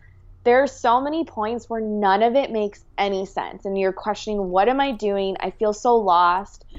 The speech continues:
The people around you sometimes, at least in my case, don't understand it. You're just this black sheep. You don't, it makes no sense at all, and it's really,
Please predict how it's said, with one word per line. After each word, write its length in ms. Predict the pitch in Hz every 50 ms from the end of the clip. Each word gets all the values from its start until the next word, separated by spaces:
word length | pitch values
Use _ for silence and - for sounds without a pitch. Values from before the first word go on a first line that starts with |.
| - - - -
The 60 | - -
people 340 | - 254 262 - 294 285
around 360 | 277 262 247 214 196 214 226 220
you 80 | 226
sometimes, 840 | 220 - 233 220 214 - - 220 214 208 208 208 208 208 208 214 208
at 160 | - - 202 202
least 220 | 214 214 - -
in 80 | 226 220
my 200 | 208 196 196 196
case, 440 | - - 220 208 208 208 202 -
don't 260 | - - 208 196 214 233
understand 720 | 247 247 240 226 220 - - - 190 170 175 175 180 185
it. 220 | 180 180 175 -
You're 180 | 175 185 180 175
just 200 | - 226 226 _
this 160 | 285 269 -
black 360 | _ - 214 208 185 196 -
sheep. 500 | - - - 196 180 180 185 190 - - _ _ - _ - - - -
You 80 | 214
don't, 400 | 185 226 220 220 220 214 - - -
it 180 | 208 - _
makes 540 | - 214 208 208 220 226 240 262 254 - -
no 280 | 233 226 233 226 233 220
sense 520 | - - - 226 233 254 208 - - -
at 100 | 196 - -
all, 300 | - 208 233 226 202 185
and 120 | 170 170 175
it's 220 | 180 185 - _
really, 580 | - 185 190 220 240 262 269 269 262 254 240 _